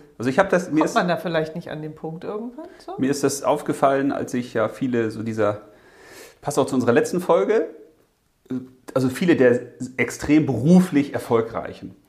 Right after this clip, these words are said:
Speaker 1: Also im Sinne von, die sind reich, die sind prominent, die haben Villen, die haben Firmen, die haben whatever, ne? So. Deren Lebenswege habe ich ja sehr lange immer verfolgt, weil mich das einfach interessiert hat. Was machen die? Wie machen die das? Verändern sich die Menschen dann auch,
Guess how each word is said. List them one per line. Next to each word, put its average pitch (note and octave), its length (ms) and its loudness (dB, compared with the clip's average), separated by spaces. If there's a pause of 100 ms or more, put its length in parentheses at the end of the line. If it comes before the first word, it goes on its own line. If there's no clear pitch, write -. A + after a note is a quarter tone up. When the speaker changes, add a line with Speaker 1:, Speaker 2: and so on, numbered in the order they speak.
(340)
Speaker 1:
Also A#2 180 0
im A#2 120 4
Sinne C3 240 6
von, A#2+ 300 2
die A#2 80 -4
sind A2 280 -4
reich, B2+ 460 0
die A#2 100 -4
sind A2 220 -4
prominent, A#2 880 2
die G#2+ 100 -4
haben A2 240 0 (140)
Villen, B2 500 4
die A2+ 160 -4
haben A2 220 0
Firmen, A#2+ 560 2
die A2 120 -2
haben G#2+ 280 0
whatever, G2 560 2
ne? C3 260 0 (880)
So. F#2+ 240 -10 (520)
Deren D3 220 4
Lebenswege C#3+ 640 2
habe B2 140 -4
ich B2+ 80 -8
ja B2 380 2 (480)
sehr A2 180 2
lange A#2+ 220 4
immer G2+ 180 2
verfolgt, C3 440 2
weil G#2+ 80 0
mich G#2+ 100 -6
das A2+ 120 -4
einfach A2+ 140 -2
interessiert - 460 -2
hat. - 160 -10
Was - 120 -12
machen D3+ 240 -2
die? B2 220 -6
Wie D3 80 -2
machen C3+ 240 -2
die A#2 100 -4
das? A2+ 220 -4
Verändern C#3+ 420 0
sich B2+ 140 -4
die - 100 -4
Menschen C3 400 0
dann A#2+ 160 -2
auch, A2+ 380 -4